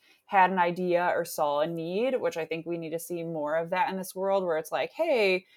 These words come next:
Ruby Chitsey, who's amazing, out of Arkansas, who at nine years old started realizing that seniors who were living in retirement communities didn't have, or senior living facilities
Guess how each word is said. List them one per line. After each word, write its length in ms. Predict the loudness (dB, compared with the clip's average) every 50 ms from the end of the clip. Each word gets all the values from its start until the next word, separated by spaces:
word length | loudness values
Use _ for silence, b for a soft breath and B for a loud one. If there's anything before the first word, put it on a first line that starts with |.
| b b b
Ruby 480 | -4 0 0 0 2 0 0 0 0 0
Chitsey, 520 | 0 -2 -2 -2 -2 -4 -4 -2 -2 -2
who's 200 | -2 -4 -4 -4
amazing, 560 | -4 -4 -2 -2 -2 0 0 0 -2 -2 0 2
out 160 | 4 4 4
of 80 | 4
Arkansas, 720 | 4 2 2 2 0 -6 -8 -4 0 0 2 2 2 0 0
who 460 | -2 -2 -2 -2 -2 -2 -2 -2 -4 -6 b b b b b b b
at 140 | -2 0
nine 260 | 2 2 2 2 2 2
years 220 | 2 0 2 4
old 260 | 6 6 6 6 4
started 240 | 2 -2 0 0 0
realizing 640 | 0 2 4 6 8 8 6 6 4 0 -2 -2
that 160 | -4 -4 -6 -6
seniors 920 | -6 -4 -2 -2 0 0 0 0 0 0 0 0 0 -2 -4 -6 -12 -12 _ _ -10
who 280 | -6 -2 0 0 0
were 240 | 0 -2 0 0 2
living 320 | 4 2 2 2 0 -4 -4
in 320 | -4 -4 -4 -6 -6 -6
retirement 560 | -4 -6 -6 -2 0 0 0 2 0 -2 -6 -8
communities 480 | -10 -10 -8 -6 -4 -4 -4 -4 -4
didn't 280 | -2 -2 -2 -2 -2 -6
have, 280 | -2 2 2 2 2
or 140 | 2 0 -4
senior 280 | -4 -6 -8 -6 -4 0
living 280 | 0 0 0 -2 -4
facilities 680 | -6 -10 -6 -4 -4 -2 -2 -2 -4 -4 -4 -4 -6 -10